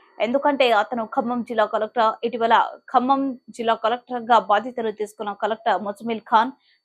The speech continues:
తనదైన ప్రత్యేక మార్కుతో పరిపాలనలో దూసుకువెళ్తున్నారు. ఒకరోజు రైతులతో కలిసి పొలాల గట్లపై నడిచారు. మరో రోజు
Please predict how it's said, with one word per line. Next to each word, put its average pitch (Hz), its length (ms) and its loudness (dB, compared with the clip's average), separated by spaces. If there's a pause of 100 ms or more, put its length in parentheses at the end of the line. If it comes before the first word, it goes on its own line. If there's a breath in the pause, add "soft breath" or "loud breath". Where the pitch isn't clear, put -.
(100)
తనదైన 269 600 4 (140)
ప్రత్యేక 254 380 0
మార్కుతో 226 880 0
పరిపాలనలో 233 840 -4 (100)
దూసుకువెళ్తున్నారు. 202 800 -6 (560)
ఒకరోజు 262 680 4
రైతులతో 240 480 0
కలిసి 220 340 -4
పొలాల 240 360 0
గట్లపై 214 460 -4
నడిచారు. 208 520 -8 (460)
మరో 262 220 6
రోజు 269 520 2